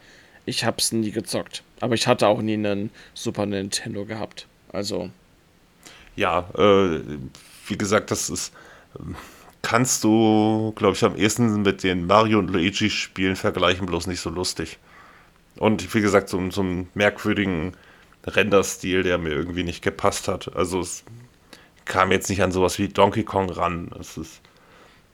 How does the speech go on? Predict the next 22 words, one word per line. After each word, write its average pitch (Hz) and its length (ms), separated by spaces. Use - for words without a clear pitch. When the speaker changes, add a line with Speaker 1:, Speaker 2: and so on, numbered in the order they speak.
Speaker 2:
ähm, 82 380
und 98 220
mehr 101 140
oder 101 180
weniger 95 320
Top-Down-Perspektive 98 1500
und 82 180
so 95 220
und 87 100
das 82 180
war 85 120
alles. 78 400
Ah, 101 300
ich - 180
weiß 95 200
nicht, 92 180
ich 123 140
bin 165 140
da 131 100
nie 110 100
reingekommen, 101 600
aber, 90 340